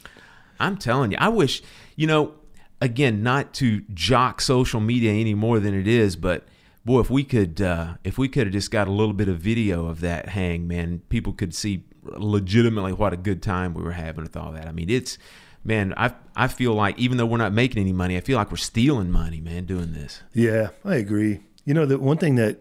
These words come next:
Speaker 2: that I thought about with that interview is, uh, you know, a lot of times you can be defined or influenced by the people you hang with. And I will say this about that Lettuce crew.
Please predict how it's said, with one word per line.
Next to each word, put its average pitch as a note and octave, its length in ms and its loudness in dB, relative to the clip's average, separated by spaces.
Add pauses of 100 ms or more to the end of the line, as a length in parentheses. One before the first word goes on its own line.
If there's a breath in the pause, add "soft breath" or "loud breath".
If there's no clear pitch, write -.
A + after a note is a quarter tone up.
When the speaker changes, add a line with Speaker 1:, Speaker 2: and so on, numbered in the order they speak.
(140)
Speaker 2:
that A2+ 140 2
I G#2+ 80 0
thought A#2 260 0
about G#2 440 -2 (680)
with A#2 140 -2
that G#2+ 180 0
interview G2+ 580 2
is, F#2+ 560 -2
uh, F#2 220 -8 (1300 soft breath)
you A2 120 -4
know, G2+ 80 2
a G2+ 100 2
lot A#2 180 4
of A#2 60 -2
times G#2 340 0
you G#2+ 140 2
can G2+ 240 0
be G2 400 2 (800 soft breath)
defined A2+ 840 2
or G2+ 260 2
influenced A2 680 0
by G2+ 220 -2
the F#2+ 260 -6 (340)
people B2 300 2
you G#2+ 180 0
hang G#2+ 360 0
with. G#2+ 340 -2 (500 loud breath)
And A2 220 0
I A#2+ 120 2
will A#2+ 140 2
say G#2+ 240 0
this G#2+ 280 0
about F#2+ 420 -4
that G#2 220 -6
Lettuce G#2 400 -2
crew. F2+ 440 -4